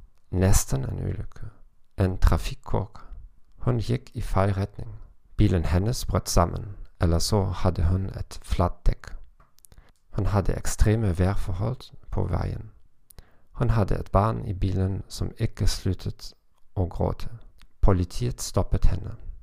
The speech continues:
Eller noe helt, helt annet. I høykontekstkulturer kommuniserer folk slik. De forventer at lytteren avkoderer meldingen riktig ved å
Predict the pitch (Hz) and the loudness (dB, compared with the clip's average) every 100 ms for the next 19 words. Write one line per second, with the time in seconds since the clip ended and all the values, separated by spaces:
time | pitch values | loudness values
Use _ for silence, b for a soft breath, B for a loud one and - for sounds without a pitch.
0 | - - - - 101 107 90 95 107 - | -20 -20 -8 0 2 2 2 2 0 -4
1 | - - 101 107 104 - - - - 101 | 0 2 2 0 -4 -16 -20 -8 0 2
2 | 98 - - - 85 85 - - - b | 2 -2 -6 -6 -6 -6 -10 -12 -16 b
3 | b b b b b b - 156 104 - | b b b b b b -4 0 0 -4
4 | - - 143 - 110 95 123 - - 98 | -4 0 0 2 0 8 8 8 -2 -2
5 | - 120 - - - - - 90 87 82 | 0 0 -2 -6 -12 -4 0 2 0 0
6 | - 107 107 - 107 104 - - - - | 2 2 0 0 0 0 -6 -8 -10 -14
7 | b b b - - 92 95 - - - | b b b -2 4 4 4 2 -2 -2
8 | - - - 90 - - 101 131 - 98 | -8 -20 -4 -4 -4 -6 0 0 4 4
9 | 92 110 - - 110 107 - - 87 92 | 4 -2 -8 -4 0 0 0 -2 2 2
10 | 95 107 110 - - - - - 92 98 | 2 0 -4 -10 -20 -20 -20 -6 0 2
11 | 110 107 107 104 - 98 90 - - - | 4 2 0 -2 -6 -6 -6 -4 -10 -10
12 | - - - - - 104 - - - _ | -16 -20 -20 -8 0 0 0 -8 -20 _
13 | 95 87 87 | 0 0 0